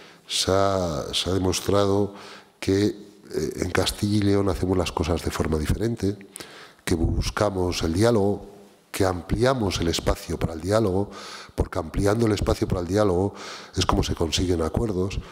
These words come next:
y que en esa línea, eh, vamos a seguir trabajando tanto el Gobierno como parece quiere trabajar también la oposición. Yo creo que eso es importante, ¿no? Es decir, nosotros en Castilla y León no somos dudosos de,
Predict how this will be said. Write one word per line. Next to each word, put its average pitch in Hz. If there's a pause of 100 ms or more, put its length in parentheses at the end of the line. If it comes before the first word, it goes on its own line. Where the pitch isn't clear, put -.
(580)
y 110
que 95
en 92
esa 113
línea, 127 (600)
eh, 87
vamos 107
a 107
seguir 110
trabajando 107 (380)
tanto 101
el 104
Gobierno 123 (340)
como 127 (280)
parece 98 (180)
quiere 104
trabajar 95
también 90
la 82
oposición. - (760)
Yo 117
creo 135
que 123
eso 110
es 87
importante, 65
¿no? 90 (360)
Es -
decir, 85 (360)
nosotros 117 (380)
en 87
Castilla 104
y 107
León 117
no 107
somos 117
dudosos 92
de, 78